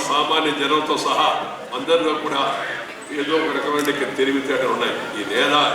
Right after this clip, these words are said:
ఈ భూమి, ఈ ఆకాశం, ఈ గాలి, ఈ నీరు, వీటన్నిటిలో ఏదో ప్రత్యేకత ఉంది మరి. మరి ఇందాక, ఇందాక నేను గానం విన్నాను కదా, ఘంటసాల గారిని చూడలేని వాళ్ళు, లేకపోతే వారి ఆ రోజుల్లో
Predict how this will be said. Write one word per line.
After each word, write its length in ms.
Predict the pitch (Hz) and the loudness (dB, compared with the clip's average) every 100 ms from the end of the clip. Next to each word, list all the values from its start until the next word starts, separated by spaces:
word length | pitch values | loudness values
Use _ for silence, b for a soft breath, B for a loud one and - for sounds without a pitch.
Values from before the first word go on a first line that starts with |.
| - - | -2 -6
ఈ 40 | - | -4
భూమి, 260 | 135 147 135 - - - - - - - - 120 | 0 0 0 -2 -8 -12 -12 -12 -14 -14 -8 -2
ఈ 20 | 113 135 | 2 4
ఆకాశం, 400 | - - - - - 120 | 4 2 0 -2 -4 -6
ఈ 20 | 113 123 | -2 2
గాలి, 280 | 143 143 135 - - | 2 2 -2 -4 -6
ఈ 40 | 113 | -2
నీరు, 260 | 131 151 139 151 - - - | 2 2 2 -2 -6 -10 -8
వీటన్నిటిలో 460 | 127 131 135 156 156 151 | -6 -2 0 2 2 2
ఏదో 100 | 147 143 | 2 0
ప్రత్యేకత 420 | 135 - 156 - 127 | -4 -2 -2 -2 -2
ఉంది 120 | - - | -2 -6
మరి. 120 | - - - - - - - - - | -8 -10 -12 -14 -12 -12 -12 -10 -2
మరి 120 | 131 127 | 0 4
ఇందాక, 200 | 151 151 143 | 2 2 0
ఇందాక 200 | 147 147 131 | 0 0 -4
నేను 140 | 131 131 | -4 0
గానం 200 | 139 151 | 2 2
విన్నాను 260 | 139 147 139 131 | 0 0 0 0
కదా, 140 | 151 151 - - - - 131 | 0 -2 -6 -10 -14 -10 -4
ఘంటసాల 380 | 151 147 156 151 147 | -2 2 2 4 4
గారిని 260 | 139 139 131 | 2 2 0
చూడలేని 380 | 143 147 147 143 139 | 0 2 4 4 4
వాళ్ళు, 220 | 139 147 147 | 4 4 2
లేకపోతే 220 | 139 135 131 | 2 0 2
వారి 180 | 127 131 127 | 2 2 0
ఆ 20 | 131 | 0
రోజుల్లో 280 | 131 147 | 0 2